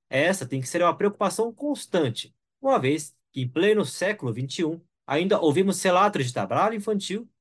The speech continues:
e outras condições análogas à escravidão. Já no âmbito mais macro, ou seja, das ações voltadas para a sociedade,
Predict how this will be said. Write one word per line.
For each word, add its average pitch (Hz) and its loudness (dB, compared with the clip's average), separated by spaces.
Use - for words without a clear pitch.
e 254 -2
outras 240 0
condições 208 2
análogas 151 0
à 151 0
escravidão. 156 -4
Já 180 0
no 165 0
âmbito 190 -2
mais 156 -2
macro, 117 -4
ou 135 -8
seja, 123 -2
das 139 -2
ações 202 0
voltadas 190 -2
para 214 -2
a 240 0
sociedade, 127 -4